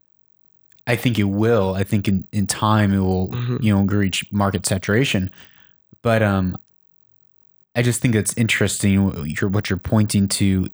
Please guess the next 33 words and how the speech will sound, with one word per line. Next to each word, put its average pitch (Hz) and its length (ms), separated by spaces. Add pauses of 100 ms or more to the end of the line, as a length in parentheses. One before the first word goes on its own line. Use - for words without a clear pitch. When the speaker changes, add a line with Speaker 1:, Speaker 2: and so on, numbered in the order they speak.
Speaker 1:
in 117 180
storytelling, 101 1120 (460)
you've, 95 260
you're 101 180
coming 107 320
kind 98 160
of 92 60
full 117 420
circle 101 800
back 104 320
around 101 340
to 95 380 (580)
an 110 140 (100)
oral 98 340
culture. - 600 (280)
Speaker 2:
Right. 107 260
Speaker 1:
And, 107 380 (140)
you 110 120
know, 104 300 (440)
even 117 260
you 110 100
pointed 104 340
out, 117 280
you, 110 200 (100)
it, 117 180 (300)
oral, 135 720
an 113 100
oral 127 300
culture 110 420
and 98 340
podcasts 104 680
and 98 100
listening, 98 480